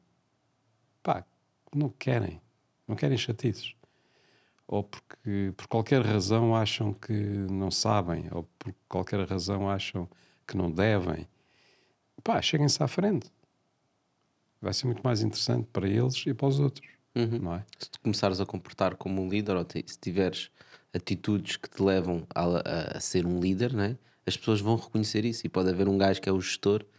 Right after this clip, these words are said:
Speaker 2: mas toda a gente reconhece a ti como líder, não é?
Speaker 1: Exatamente. Tu tens situações nas empresas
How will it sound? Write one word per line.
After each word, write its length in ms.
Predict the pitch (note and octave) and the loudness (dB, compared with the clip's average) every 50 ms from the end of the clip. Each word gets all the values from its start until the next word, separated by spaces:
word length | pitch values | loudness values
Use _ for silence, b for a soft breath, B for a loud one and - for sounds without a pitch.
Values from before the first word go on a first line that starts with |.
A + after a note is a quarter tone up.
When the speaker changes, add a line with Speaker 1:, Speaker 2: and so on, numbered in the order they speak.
| b b b | b b b
Speaker 2:
mas 120 | G#2+ G#2 | -4 0
toda 160 | - G#2+ G#2+ | 2 4 4
a 40 | G#2 | 4
gente 160 | G2+ G#2+ G2+ - | 4 2 0 -4
reconhece 380 | - - - G#2 G2 - - | -4 -4 -2 -2 -2 0 -2
a 40 | G2 | -4
ti 140 | - - G2+ | -4 -4 -6
como 260 | - - G2+ F#2+ G2 G2+ | -4 -4 -4 -4 -4 -4
líder, 320 | G#2+ A2+ - - F2 E2+ | -4 -4 -4 -4 -6 -4
não 80 | F#2 F#2+ | -4 -4
é? 40 | |
Speaker 1:
Exatamente. 500 | F#2+ D#2+ F2+ E2+ - - B2+ C3+ C#3 C3+ - | -2 0 0 -2 0 2 2 2 2 2 -2
Tu 120 | - A2 | -6 -6
tens 340 | - - A2 F#2+ - - - | 0 2 2 4 2 2 -2
situações 480 | - G2 - - - - - F2 D#2+ E2 | -2 -2 -2 -2 -2 0 0 0 0 0
nas 160 | F2 D#2+ D#2+ | 0 -2 -2
empresas 600 | E2+ D2+ - E2 E2 D#2+ D#2 D#2+ E2 E2+ E2 - | -4 -4 -4 -4 -4 -4 -6 -6 -8 -10 -10 -10